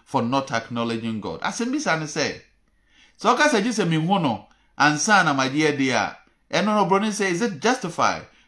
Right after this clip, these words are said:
They said, yɛka sɛ dan bi ɛwɔ Japan, menkɔ Japan da. Ɛno nti ne, menye ne sɛ, dan bi ɛni hɔnom.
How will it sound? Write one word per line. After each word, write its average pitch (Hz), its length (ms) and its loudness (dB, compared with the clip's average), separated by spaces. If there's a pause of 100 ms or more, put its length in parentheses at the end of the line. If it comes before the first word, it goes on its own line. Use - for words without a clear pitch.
They 160 100 0
said, 170 420 4 (1000)
yɛka 185 300 4
sɛ 160 360 2
dan 180 280 4
bi 175 240 2
ɛwɔ 160 260 4
Japan, 139 480 4
menkɔ 139 320 -2
Japan 117 440 0
da. 95 180 -6 (120)
Ɛno 147 300 0
nti 143 180 -2
ne, 127 120 -4
menye 175 400 0
ne 170 80 0
sɛ, 170 280 0 (360)
dan 139 220 2
bi 147 80 2
ɛni 143 360 4
hɔnom. 104 340 -2